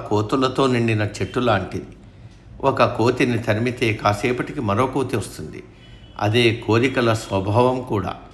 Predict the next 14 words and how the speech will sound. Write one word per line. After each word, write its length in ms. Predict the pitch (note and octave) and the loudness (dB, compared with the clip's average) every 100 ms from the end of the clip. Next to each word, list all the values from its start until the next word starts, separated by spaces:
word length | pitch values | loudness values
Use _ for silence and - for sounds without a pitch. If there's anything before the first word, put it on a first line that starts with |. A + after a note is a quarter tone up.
| - - - - - - - | -20 -20 -20 -20 -20 -6 0
కష్టపడి 680 | B2 - - D#3+ D#3 C3+ | 0 -2 0 2 4 6
ఒక 200 | B2+ A#2 | 4 4
కోరికను 560 | A2 B2 B2 C#3+ C#3+ B2 | 2 4 4 4 2 2
వదిలించుకుంటే 760 | A2 A2+ B2+ A#2 G#2+ G#2+ G2+ A#2+ | 4 4 2 -2 -2 -2 0 0
వెంటనే 560 | G2+ G2+ A#2 B2 C3 C3+ | 2 0 2 2 2 2
మరో 280 | B2+ A2+ A2 | 2 4 2
కోరిక 380 | G#2+ G#2+ A#2+ C3+ | 0 0 2 0
మొగ్గ 280 | A#2 G2 A2 | 0 2 0
తొడుగుతుంది. 640 | A#2 G#2+ G2 F2+ A#1 - - - - - - - - - | 0 -2 -2 -4 -10 -10 -14 -14 -14 -14 -18 -18 -10 -4
అందుకే 420 | A2 A#2 - B2+ A2 | -2 -2 2 2 4
మనిషి 440 | G#2 G#2 B2 - | 2 0 0 -4
జీవితమంతా 1080 | G2+ F#2 G#2+ A#2+ C3 B2 A2+ A#2+ C3+ - B2 A2 G#2 | -8 -4 -2 -2 -2 0 2 0 -4 0 2 4 2
విషయ 360 | G2+ - B2+ A#2+ | -4 -2 0 2
వాంఛలతో 800 | G#2 G#2+ C3+ - C#3 B2 A#2+ | 2 2 2 0 2 2 -2